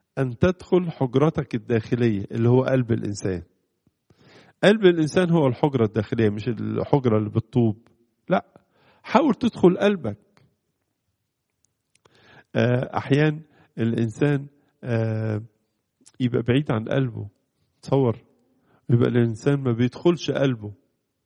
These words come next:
آه، يقول لنا كده في ب-، يوم حد الرفاع في الصوم الكبير، يقول لنا: "ادخل قلبك،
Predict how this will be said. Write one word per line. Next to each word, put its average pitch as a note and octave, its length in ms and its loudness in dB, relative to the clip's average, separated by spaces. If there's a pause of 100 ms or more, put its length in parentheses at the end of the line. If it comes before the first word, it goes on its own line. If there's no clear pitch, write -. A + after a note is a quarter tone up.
(2000)
آه، A#2+ 120 4
يقول B2 240 4
لنا C#3+ 220 2
كده B2+ 300 0
في A2 160 -4
ب-، A2+ 260 -4
يوم B2 400 4
حد D#3 400 -2
الرفاع D3 640 2 (800)
في - 100 -4
الصوم E3 300 4
الكبير، A#2+ 520 2 (400)
يقول B2 260 8
لنا: D#3+ 200 2 (140)
"ادخل C3 460 2
قلبك، G3+ 720 0